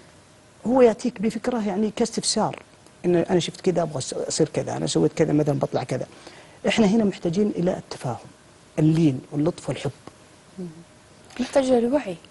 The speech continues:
Speaker 3: عند الأسر.
Speaker 1: أكيد
Speaker 3: الوعي
Speaker 1: الوعي هذا
Speaker 3: عند
Speaker 1: كل شيء،
Speaker 3: الأب
Speaker 1: نعم.
Speaker 3: والأم، ال-، الوعي اللي إحنا نحتاجه دائمًا في المجتمع، ونرجع نقول الوعي، الوعي، الوعي، كيف الشخص أو كيف الأم أو كيف الأب أو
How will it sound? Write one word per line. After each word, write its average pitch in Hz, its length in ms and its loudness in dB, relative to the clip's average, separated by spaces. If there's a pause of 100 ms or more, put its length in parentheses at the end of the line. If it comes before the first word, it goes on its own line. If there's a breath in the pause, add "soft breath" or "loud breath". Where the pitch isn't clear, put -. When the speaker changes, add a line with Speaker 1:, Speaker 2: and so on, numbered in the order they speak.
(140)
Speaker 3:
عند 175 140 -6
الأسر. 170 340 -6 (600)
Speaker 1:
أكيد 277 280 2
Speaker 3:
الوعي 262 140 4
Speaker 1:
الوعي 196 140 2
هذا 170 60 2
Speaker 3:
عند 185 100 0
Speaker 1:
كل 180 120 0
شيء، - 100 0
Speaker 3:
الأب 139 100 0
Speaker 1:
نعم. 180 80 -2
Speaker 3:
والأم، 175 480 -4
ال-، 160 220 -10
الوعي 196 380 -4
اللي 180 280 -4 (360 loud breath)
إحنا 220 200 -2
نحتاجه 202 380 -2
دائمًا 202 320 0
في - 120 -10
المجتمع، 180 520 -6 (380)
ونرجع 196 520 0
نقول 180 320 -2
الوعي، 175 440 -2
الوعي، 170 500 -4
الوعي، 170 480 -4 (400 loud breath)
كيف 202 200 -4
الشخص - 640 -8
أو 170 80 -6
كيف 175 260 -10
الأم 175 400 -4
أو 165 80 -8
كيف 170 260 -10
الأب 170 320 -4
أو - 140 -4